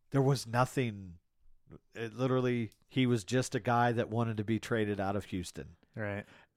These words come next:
Speaker 1: And then the fir-, the story broke of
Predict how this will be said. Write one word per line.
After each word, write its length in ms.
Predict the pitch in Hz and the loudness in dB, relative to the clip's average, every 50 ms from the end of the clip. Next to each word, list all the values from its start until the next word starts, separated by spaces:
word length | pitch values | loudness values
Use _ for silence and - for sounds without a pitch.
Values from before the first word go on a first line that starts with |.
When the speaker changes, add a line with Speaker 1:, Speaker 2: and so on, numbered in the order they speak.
| _ | _
Speaker 1:
And 240 | - 107 104 92 90 | -6 -6 -6 -4 -2
then 220 | 107 113 120 127 | -2 -2 0 0
the 80 | 131 123 | -2 -2
fir-, 240 | - - 127 120 107 110 | -2 -4 -6 -6 -4 -2
the 140 | 120 120 | -2 -2
story 360 | - - - 131 120 123 123 117 | -2 2 4 6 6 6 6 4
broke 520 | 101 117 110 107 104 101 104 - - - - _ _ _ _ _ _ _ _ _ _ _ _ _ _ _ _ - | 4 4 4 4 4 2 0 -4 -12 -18 -20 _ _ _ _ _ _ _ _ _ _ _ _ _ _ _ _ -4
of 300 | 101 101 101 95 92 - | -2 -2 -2 -2 -4 -10